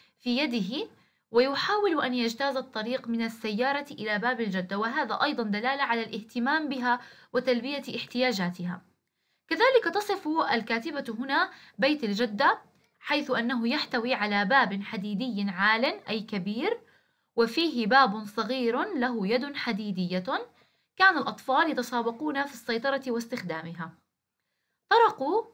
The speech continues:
الباب طرقات متوالية، أمسكت الفتاة بيد الباب وبدأ والدها يحثها أي يشجعها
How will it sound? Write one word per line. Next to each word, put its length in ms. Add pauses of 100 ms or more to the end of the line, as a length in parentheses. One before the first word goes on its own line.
(120)
الباب 400
طرقات 600
متوالية، 920 (640)
أمسكت 460
الفتاة 560 (340)
بيد 720 (100)
الباب 560 (300)
وبدأ 340
والدها 540
يحثها 680
أي 340
يشجعها 800